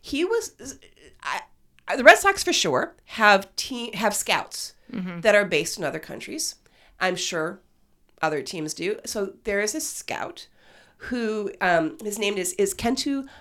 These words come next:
Speaker 1: Matsumoto. He's based in Japan, and he heavily scouted Yoshida. And again, could not make contact with him, so had to
Speaker 2: Right.
Speaker 1: watch him from afar and sort of report back. So for years, he was saying, "We want this guy. We want this guy.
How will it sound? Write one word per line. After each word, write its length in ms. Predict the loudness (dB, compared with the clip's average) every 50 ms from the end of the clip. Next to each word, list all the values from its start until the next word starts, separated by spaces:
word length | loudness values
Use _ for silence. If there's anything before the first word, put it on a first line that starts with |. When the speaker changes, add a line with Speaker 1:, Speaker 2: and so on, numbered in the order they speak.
| -14 -2
Speaker 1:
Matsumoto. 640 | -2 -2 0 0 -2 -2 -2 0 -2 -2 -2 -4 -4
He's 340 | -4 -4 -2 -2 -4 -6 -10
based 500 | -14 -6 -2 0 0 0 -2 -6 -6 -6
in 120 | -6 -8
Japan, 480 | -8 -10 -12 -14 -14 -14 -14 -14 -14 -16 -20 -20 -20 _
and 140 | -6 -4 -4
he 300 | -4 -4 -4 -4 -4 -4
heavily 460 | -4 0 0 0 2 2 -2 -4 -4
scouted 760 | -6 -6 -8 -8 -4 -4 -2 -2 -2 -4 -4 -8 -8 -10 -10 _ _ _ -20 _ _ _ _ _ _ _ _ _ _ _ _ _ _ _ _ _ _ _ _ _ _ -8
Yoshida. 580 | -4 -2 -2 0 0 -2 -2 -2 -2 -4 -4 -10 _ _ -20 -20 -20 -20 _ _ _ _ _ _
And 320 | 4 6 8 8 8 8 6
again, 340 | 4 4 4 2 2 -2 -10 _
could 140 | -2 0 4
not 160 | 4 4 2
make 140 | 2 -2 -2
contact 460 | -2 -2 -2 0 0 -2 -2 -2 -4
with 140 | -8 -8 -6
him, 140 | -6 -6 -4
so 120 | -4 -2
had 140 | -2 -2 -2
to 60 | -2
Speaker 2:
Right. 120 | 0 2 2
Speaker 1:
watch 260 | 2 2 2 -2 -4
him 280 | -2 -2 -2 -4 -8 -12
from 220 | -8 -8 -4 -4
afar 440 | -4 -4 0 2 4 4 4 4 2
and 220 | 0 -2 -4 -4 -6
sort 120 | -8 -8
of 120 | -8 -8 -8
report 340 | -10 -10 -4 -4 -4 -2
back. 200 | -2 -4 -4 -4
So 100 | -6 -8
for 140 | -6 -6 -8
years, 500 | -8 -8 -6 -4 -4 -4 -2 -4 -6 -8 _
he 80 | -4 -4
was 120 | -4 -2
saying, 260 | -2 -4 -4 -4 -6 -12 -20 -20 -20 -20 _ _ _ _ _ _ _ _ _ _
"We 80 | -6 -4
want 200 | -2 -2 -4 -4
this 180 | -8 -10 -10 -10
guy. 240 | -10 -12 -14 -14 -18 _
We 100 | -14 -12
want 240 | -8 -8 -8 -8 -10
this 160 | -12 -12 -12
guy. 240 | -12 -12 -14 -16 -16